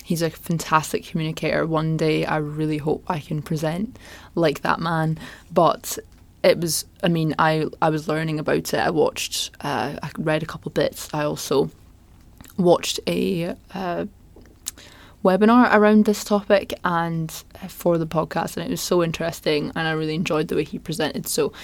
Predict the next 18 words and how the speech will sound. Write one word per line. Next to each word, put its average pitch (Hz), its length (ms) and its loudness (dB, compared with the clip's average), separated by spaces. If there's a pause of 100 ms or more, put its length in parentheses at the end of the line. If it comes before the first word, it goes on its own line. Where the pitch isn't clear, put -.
(220)
give 180 140 0
him 185 100 -2
a 170 80 0
little 160 140 0
shout 165 220 0
out - 120 0
there, 165 140 2
and 165 100 0
if - 120 -10
you - 40 -4
would 175 100 -2
like 175 180 0
to - 120 -4
read 165 220 -4
this 156 220 -2
book, - 340 2
which - 260 -2
is, - 280 -4